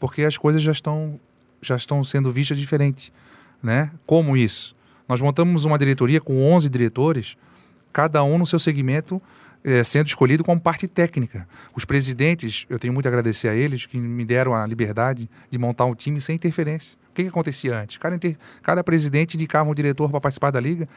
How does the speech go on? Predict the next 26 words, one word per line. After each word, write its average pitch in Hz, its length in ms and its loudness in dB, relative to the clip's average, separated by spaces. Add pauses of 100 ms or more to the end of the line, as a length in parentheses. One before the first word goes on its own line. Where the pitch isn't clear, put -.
(120)
sem - 200 -8
qualificação 175 540 0
alguma, 190 380 -2 (300)
só - 160 -6
pelo 185 180 0
fato 170 320 -2
de 160 120 -6
vestir 156 240 0
a - 20 2
bandeira 151 340 2
da 143 60 -6
sua - 80 -4
escola. 151 400 0 (500)
Nós 120 200 0
montamos 139 580 0
uma 143 240 0
equipe 147 320 -6
profissional. 151 720 -2 (520)
Nós 113 160 -2
temos 156 240 0
departamento 131 520 0
de 107 80 -6
eventos, 127 520 -2 (560)
um, 113 600 -2
uma 117 160 -2
figura 117 520 0